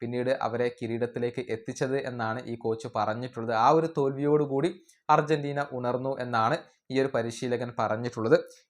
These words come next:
ഏതായാലും, സൗദി അറേബ്യയെ സംബന്ധിച്ചിടത്തോളം ഇത്തവണ കാര്യങ്ങൾ എളുപ്പമല്ല. ഗ്രൂപ്പ് എച്ചിലാണ് അവരിപ്പോൾ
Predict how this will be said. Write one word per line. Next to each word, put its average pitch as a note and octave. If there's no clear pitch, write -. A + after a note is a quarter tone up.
ഏതായാലും, E3
സൗദി D#3+
അറേബ്യയെ D#3+
സംബന്ധിച്ചിടത്തോളം D3
ഇത്തവണ C3+
കാര്യങ്ങൾ B2
എളുപ്പമല്ല. A2+
ഗ്രൂപ്പ് C#3
എച്ചിലാണ് C3+
അവരിപ്പോൾ B2